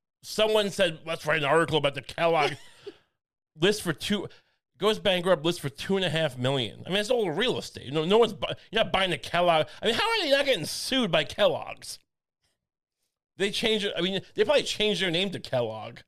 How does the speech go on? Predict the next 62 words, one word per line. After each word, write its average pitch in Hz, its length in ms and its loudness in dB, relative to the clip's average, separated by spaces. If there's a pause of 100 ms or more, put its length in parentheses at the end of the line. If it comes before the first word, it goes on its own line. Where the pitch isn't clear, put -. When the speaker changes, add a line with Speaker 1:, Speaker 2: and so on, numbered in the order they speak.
(500)
Speaker 1:
It's 117 100 -14
probably, 156 180 0
this 151 100 -8
guy's 190 200 2
probably, 180 240 2
his 147 160 -6 (180)
name 160 220 0
is 123 60 -4
probably 147 240 2
Shitburger. 123 760 -4
And 110 80 -10 (640)
he's 131 120 0
like, 151 80 2
"I'll 175 80 4
change 185 240 0
my 170 100 2
name 170 160 2
to 139 100 -2
Kellogg, 120 600 2
and 117 80 -6
people 147 180 -2
will 139 80 -2
think 151 200 -2
I'm." 131 240 -4 (420)
The, 143 160 -6
and 170 80 4
it's, 175 100 0
it's 196 240 -4
a - 40 -16
terrible 262 400 4
idea 123 420 0 (140)
'cause 226 160 -2
no 285 140 6
one 302 180 6
wants 170 200 2
to 165 60 -4
go 156 140 2
to 139 60 -6
a - 20 -4
s-, - 220 -12
like, 170 180 -6 (440)
it's 175 120 -6
a - 40 -4
cereal. 320 680 0 (880)
It's 165 140 -10
like, 214 120 0
it's 196 100 -2
not 330 220 2
a - 20 -10
tra-, 175 380 -4
I 190 60 -2
mean, 214 140 0
I've 240 60 2
al-, 294 160 8
I 233 80 0
always 339 200 2
thought 240 100 4
it 202 40 2
was 175 80 0
an 165 160 -6
odd 156 400 2
thing, 123 380 0